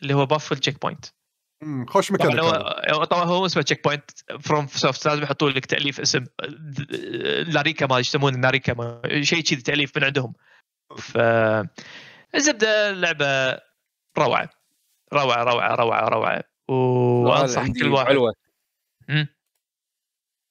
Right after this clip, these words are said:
Speaker 3: أبو علوة، أنا من تجربة شخصية، سيكيرو بالنسبة لي، يعني، رفعت البار وايد، وايد، وايد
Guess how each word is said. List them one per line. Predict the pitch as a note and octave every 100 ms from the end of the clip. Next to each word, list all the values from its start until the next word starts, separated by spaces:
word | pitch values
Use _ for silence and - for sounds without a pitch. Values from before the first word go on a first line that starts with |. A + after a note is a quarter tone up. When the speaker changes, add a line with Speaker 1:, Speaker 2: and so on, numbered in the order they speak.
| _ A2+
Speaker 3:
أبو | G2+
علوة، | C3 C3+ A2+
أنا | F2 - A2+ A#2+ A#2 A2 A2 G#2+ G2+ G2+ - - _
من | A2 A2 G#2
تجربة | A#2 B2+ D3+
شخصية، | B2+ A2+ C3 A2+ G#2+ C#3 _ _ _ _ -
سيكيرو | - E3 D#3 C3+
بالنسبة | A2+ A#2 C3+ A#2+
لي، | A#2+ C#3 C#3 B2+
يعني، | - G2 G#2 G2+ G#2+ A2 A2 G#2+ _ _ _ -
رفعت | B2+ D3 B2+ -
البار | G2+ C3+ B2
وايد، | G#2 A#2 A#2 A2+ A2
وايد، | A#2 A2+ G#2
وايد | A#2+ C3 C3+